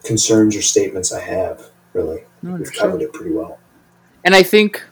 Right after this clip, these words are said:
Speaker 2: you know, and again, the, the end, the, the wrap-up point is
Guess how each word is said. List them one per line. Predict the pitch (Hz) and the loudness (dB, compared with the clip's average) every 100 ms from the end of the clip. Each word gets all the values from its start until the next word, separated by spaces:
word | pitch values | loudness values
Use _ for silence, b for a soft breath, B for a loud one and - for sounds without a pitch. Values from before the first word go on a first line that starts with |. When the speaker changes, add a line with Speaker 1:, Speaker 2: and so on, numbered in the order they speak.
| _ _ _ _ _ _ | _ _ _ _ _ _
Speaker 2:
you | 151 | 4
know, | 151 | 6
and | 147 | 4
again, | 131 143 147 131 - _ - | 8 8 8 2 -6 _ 0
the, | 131 95 | 2 2
the | 120 120 - | 0 -2 2
end, | 120 127 139 135 - | 4 4 2 -4 -6
the, | 120 120 85 | 0 2 2
the | 113 | 0
wrap-up | 110 113 123 139 123 - | 4 6 6 4 2 0
point | 117 113 113 | 0 0 -2
is | - 107 107 107 - | 0 0 0 -4 -10